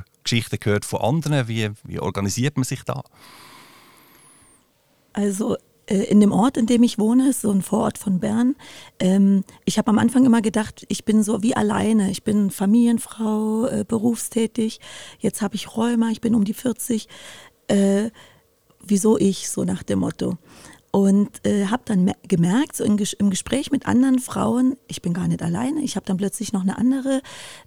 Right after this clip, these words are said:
Speaker 2: äh, Frau kennengelernt, äh, deren Tochter ist in der gleichen Klasse wie meine Tochter. Und dann kam noch eine andere dazu. Und jetzt haben wir wie so eine Gruppe gebildet. Wir sind fünf Frauen, die sich versuchen, regelmäßig zu treffen, so alle drei Monate. Ähm,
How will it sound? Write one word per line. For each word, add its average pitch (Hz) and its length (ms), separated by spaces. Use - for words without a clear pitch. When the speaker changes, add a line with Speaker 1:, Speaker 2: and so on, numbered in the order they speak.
Speaker 2:
äh, 233 500
Frau 220 320
kennengelernt, 226 960
äh, 202 220
deren 196 260
Tochter - 280
ist 208 100
in 208 100
der 208 160
gleichen 220 320
Klasse 220 280
wie 214 300
meine 240 280
Tochter. 254 420
Und 208 140
dann 214 80
kam 220 180
noch 208 100
eine 196 140
andere 247 300
dazu. 254 260
Und 240 80
jetzt 220 140
haben 226 100
wir 214 140
wie 240 80
so 262 100
eine 208 120
Gruppe - 300
gebildet. 254 440
Wir 214 80
sind 226 160
fünf 220 220
Frauen, 247 460
die 214 80
sich 202 200
versuchen, 226 480
regelmäßig 240 600
zu - 140
treffen, 233 560
so - 100
alle 214 220
drei - 200
Monate. 262 520
Ähm, 202 500